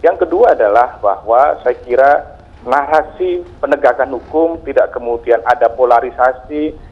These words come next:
ini kubu mana, ini kubu mana, dan lain sebagainya. Narasinya adalah bagaimana hukum itu bertindak secara objektif, memberikan keadilan, kepastian, dan kemanfaatan, dan kemudian tidak ada tafsir subjektif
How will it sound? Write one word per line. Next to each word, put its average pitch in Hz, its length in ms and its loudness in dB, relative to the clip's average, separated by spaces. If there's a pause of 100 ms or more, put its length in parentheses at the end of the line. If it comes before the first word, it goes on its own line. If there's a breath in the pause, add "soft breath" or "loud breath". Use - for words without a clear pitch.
ini 131 240 -2
kubu 117 240 -4
mana, 139 640 2
ini 117 160 -8
kubu - 240 -12
mana, 135 320 2
dan 117 160 2
lain 117 160 -2
sebagainya. 127 560 -2 (300 loud breath)
Narasinya 156 640 0
adalah 135 400 2
bagaimana 156 800 0 (240 loud breath)
hukum 139 400 -2
itu 143 320 -4
bertindak 135 560 -2
secara 117 320 -2
objektif, 160 640 -2
memberikan 123 480 -2
keadilan, 127 560 0
kepastian, 113 640 -4
dan 110 160 0
kemanfaatan, 113 800 0 (320 loud breath)
dan 139 160 0
kemudian 143 320 2
tidak 120 300 0
ada 120 100 2
tafsir 160 560 -2
subjektif 135 560 -2